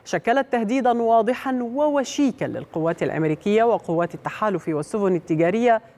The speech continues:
في المنطقة، وأنها اتخذت هذه الإجراءات لحماية حرية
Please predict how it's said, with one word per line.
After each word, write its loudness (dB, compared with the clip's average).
في -4
المنطقة، -4
وأنها 4
اتخذت -2
هذه 0
الإجراءات 2
لحماية -2
حرية -2